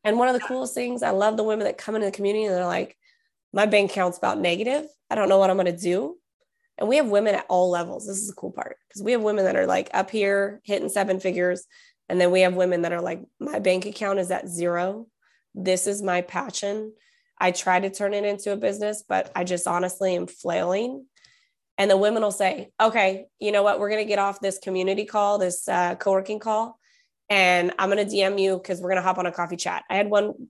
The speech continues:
one woman literally say, like, "I, I just am throwing in the towel 'cause I've tried it. I just, I'm, I'm overwhelmed. I'm struggling." And after that co-working call, it was on a co-working call that she just, like, poured her heart out.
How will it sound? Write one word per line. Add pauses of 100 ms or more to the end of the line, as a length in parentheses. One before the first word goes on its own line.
(160)
one
woman (420)
literally
say, (460)
like, (140)
"I, (120)
I
just
am
throwing
in
the
towel
'cause
I've
tried
it.
I
just, (100)
I'm, (520)
I'm
overwhelmed.
I'm
struggling." (100)
And
after
that (320)
co-working
call,
it
was
on
a
co-working
call
that
she
just,
like,
poured
her
heart
out.